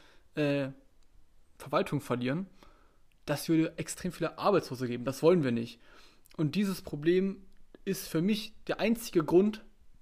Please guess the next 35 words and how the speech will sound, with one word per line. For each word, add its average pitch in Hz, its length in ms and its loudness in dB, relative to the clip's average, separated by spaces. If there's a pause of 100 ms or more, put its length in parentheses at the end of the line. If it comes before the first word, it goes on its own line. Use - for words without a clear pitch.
(240)
den 151 80 -2
ich 156 160 -6
sehen 170 160 0
kann, 180 240 -4 (380)
der 160 80 2
halt 160 60 2
ersichtlich 180 400 0
ist, 180 280 -8 (640)
warum 151 320 4
das 165 220 0
nicht 156 160 -4
gemacht 135 340 -6
wird. - 160 -12 (240)
Denn 143 240 -4
aus - 200 -8
meiner 170 160 0
Sicht 160 340 -4
wäre 170 300 0
das 165 200 -4
nicht 175 240 0
gerade 160 180 0
kompliziert. 156 600 -6
Man 143 100 -8
könnte 156 220 -4
es - 160 -10
relativ 147 400 -4
einfach 147 260 -2
verwirklichen, 165 640 -4 (400)
aber 156 100 -2
es 147 160 -4
wird 175 140 0
nicht 160 140 -8
gemacht. 143 340 -4 (920)
Und 139 360 -2
das - 420 -8